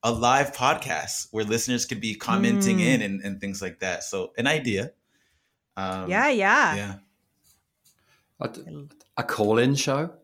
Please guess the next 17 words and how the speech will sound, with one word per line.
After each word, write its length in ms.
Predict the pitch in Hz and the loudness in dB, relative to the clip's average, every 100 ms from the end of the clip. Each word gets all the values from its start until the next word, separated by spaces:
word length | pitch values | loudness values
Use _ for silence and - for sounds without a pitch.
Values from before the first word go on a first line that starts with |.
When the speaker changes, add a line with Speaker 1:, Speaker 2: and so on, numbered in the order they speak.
| _ | _
Speaker 1:
Yeah. 440 | - 104 156 196 107 - _ _ _ _ _ _ _ _ _ _ - | -12 -6 -4 -4 -6 -12 _ _ _ _ _ _ _ _ _ _ -10
Speaker 3:
I'm 60 | 98 | -6
into 260 | 101 85 | -6 -6
it. 220 | 78 - - _ _ _ _ - - - _ _ _ _ _ | -8 -10 -16 _ _ _ _ -20 -20 -20 _ _ _ _ _
Speaker 2:
That 140 | 139 | -20
could 160 | - 175 | -16 -10
Speaker 3:
I'd 100 | 90 | -10
Speaker 2:
be 60 | - | -8
Speaker 3:
love 120 | 110 | -8
that. 120 | 131 | -6
Speaker 2:
great. 440 | 156 139 - - - _ _ _ | -8 -10 -14 -20 -20 _ _ _
That 140 | 160 | -14
could 120 | 202 | -10
be 140 | 175 165 | -8 -10
really, 380 | 147 156 151 151 | -8 -8 -8 -8
really 220 | 151 147 | -10 -12
fun. 440 | - 147 135 135 | -10 -10 -10 -12